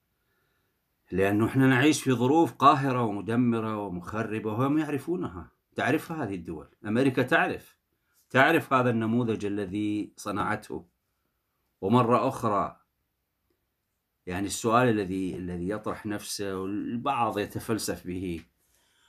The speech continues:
"فشلت أمريكا في بناء النو-". أي فشلت؟ لم تفشل أمريكا. أمريكا أرادت هذا النموذج، أرادت هذا الخراب وهذا الضعف وهذا الوهن، وأرادت هذه الميليشيات أن تسيطر، وأرادت من إيران أن تتغول في العراق.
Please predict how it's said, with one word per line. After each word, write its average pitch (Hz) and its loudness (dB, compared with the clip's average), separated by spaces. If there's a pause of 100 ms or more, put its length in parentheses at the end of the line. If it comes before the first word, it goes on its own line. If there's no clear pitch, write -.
"فشلت 160 2
أمريكا 127 2
في 120 -2
بناء 110 -2
النو-". 101 -6
أي 135 -6
فشلت؟ 87 -16
لم 117 -2
تفشل 95 -10
أمريكا. 78 -16 (600)
أمريكا 117 0
أرادت 135 4
هذا 92 -6
النموذج، 80 -14 (420)
أرادت 127 2
هذا 113 0
الخراب 104 -4
وهذا 104 0
الضعف 90 -6
وهذا 107 -2
الوهن، 101 -4 (280)
وأرادت 120 4
هذه 107 -2
الميليشيات 104 -6
أن 95 -8
تسيطر، 107 -8
وأرادت 127 2
من 113 -2
إيران 117 2
أن 101 -6
تتغول 101 -8
في 90 -10
العراق. - -14